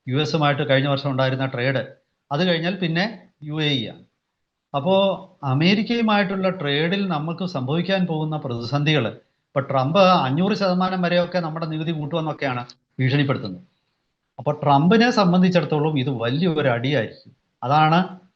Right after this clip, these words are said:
സ്കോട്ട് ബെസന്റ്, അമേരിക്കൻ ട്രഷറി സെക്രട്ടറി, അതായത് നമ്മുടെ ആർ ബി ഐയുടെ ഗവർണർ പോലുള്ള പൊസിഷനിലുള്ള ആളാണ്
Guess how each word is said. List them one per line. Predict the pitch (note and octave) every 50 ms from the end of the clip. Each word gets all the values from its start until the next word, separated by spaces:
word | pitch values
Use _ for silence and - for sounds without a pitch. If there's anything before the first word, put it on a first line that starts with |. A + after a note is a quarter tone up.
| _ _ _
സ്കോട്ട് | _ _ - C3+ C3 D3 D3 E3+
ബെസന്റ്, | E3 F3 D#3+ - F3 D#3 D3+ D3+
അമേരിക്കൻ | C3+ C3 C#3 D3+ D#3+ D#3+ D#3+ D#3 D3
ട്രഷറി | C#3 B2 - D#3+ D#3+ F3+
സെക്രട്ടറി, | F3 F3 D3+ C3+ D3 C3+ D3 C#3+ C3+ C3 C3 - _ _ _ _ _ _ -
അതായത് | A#2 C3 C#3+
നമ്മുടെ | C#3+ C3 C3 C#3+ D3+
ആർ | C#3 C#3 C#3 C#3 D3
ബി | C#3+ D#3
ഐയുടെ | D#3 E3 D#3+ D#3+
ഗവർണർ | D3+ C#3 C#3+ D3 D#3 D#3 D#3+
പോലുള്ള | D3+ D#3 D3+ D3+ D3 D3 C#3+ C#3+ E3+ F3+ -
പൊസിഷനിലുള്ള | C3 A#2 A#2+ C3+ C3 D3+ D3 C#3+ C#3 C#3 C3+
ആളാണ് | C3 C3+ C3+ C3+ C#3 C3 C3